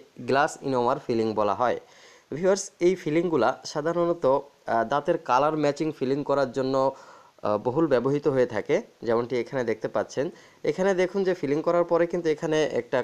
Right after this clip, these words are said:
কালো স্পটের মতো দেখা যাচ্ছে, কিন্তু যদি আপনি কালার ম্যাচিং ফিলিং করাতে চান দাঁতের কালারের সঙ্গে ম্যাচিং করে, সেক্ষেত্রে এ ধরনের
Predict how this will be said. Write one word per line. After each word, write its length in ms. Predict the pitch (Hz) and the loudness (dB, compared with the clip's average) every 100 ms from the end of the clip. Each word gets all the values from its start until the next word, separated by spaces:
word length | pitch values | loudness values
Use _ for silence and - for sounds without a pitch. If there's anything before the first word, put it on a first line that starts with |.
| - | -2
কালো 320 | 131 139 151 | 0 2 2
স্পটের 340 | 139 139 131 135 | 2 -2 0 0
মতো 220 | 127 123 | 0 2
দেখা 280 | 113 113 113 | 0 -2 -4
যাচ্ছে, 360 | 87 - 85 - - - - | -4 -8 -14 -14 -20 -20 -4
কিন্তু 380 | 190 185 160 170 - 139 | -2 0 0 0 -8 -2
যদি 300 | 156 170 180 | 0 2 0
আপনি 280 | 123 123 131 | 0 0 -4
কালার 360 | - 110 143 | 0 2 2
ম্যাচিং 300 | 156 165 170 | 0 -2 -4
ফিলিং 300 | - 117 120 | -6 -4 -4
করাতে 380 | 120 98 98 110 | -2 -2 -2 -4
চান 520 | - 143 104 170 233 | -2 0 0 -4 -6
দাঁতের 440 | 120 113 127 120 120 - | -4 -2 2 0 0 -4
কালারের 340 | 117 131 147 | -2 0 0
সঙ্গে 300 | 147 156 151 | -2 -2 0
ম্যাচিং 340 | 123 117 160 165 | 0 -2 -2 -4
করে, 260 | 98 131 - - - | -2 -2 -4 -12 -16
সেক্ষেত্রে 580 | - 180 208 208 156 165 | -6 -4 -2 0 2 0
এ 100 | 180 | -2
ধরনের 340 | 151 170 143 | -2 0 2